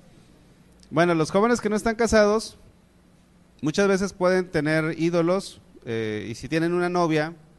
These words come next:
eh, la novia o el novio puede ser un ídolo para ellos. Y, y hay muchas cosas en nuestros corazones que los podemos volver ídolos.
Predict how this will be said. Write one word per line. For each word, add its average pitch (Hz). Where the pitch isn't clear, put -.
eh, 107
la 127
novia 147
o 123
el 120
novio 139
puede 127
ser 123
un 120
ídolo 131
para 98
ellos. 127
Y, 127
y 135
hay 180
muchas 254
cosas 220
en 226
nuestros 170
corazones 170
que 147
los 127
podemos 175
volver 143
ídolos. 160